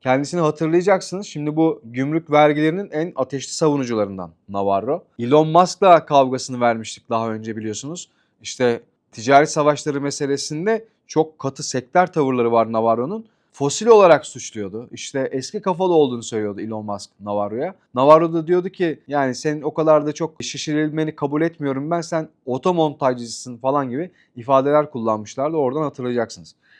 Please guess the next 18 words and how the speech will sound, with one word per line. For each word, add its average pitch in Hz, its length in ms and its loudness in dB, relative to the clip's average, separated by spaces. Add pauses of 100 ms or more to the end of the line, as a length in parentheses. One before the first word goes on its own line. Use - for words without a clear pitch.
(240)
Şimdi 156 680 2
Navarro'nun 202 720 4
birkaç 214 340 -2
gündür 185 220 -4
hedefinde 123 500 0
Hindistan 117 520 -4
var. 220 220 -10 (200)
Hindistan 190 680 0
Kremlin 175 460 0
için 175 280 -10
bir 185 80 -12
çamaşırhane. 160 840 2 (360)
Aslında 165 580 0
Rus 180 180 -8
petrolüne 160 560 -4
ihtiyaçları 151 580 -2
yok 156 300 4
diyor. 85 180 -16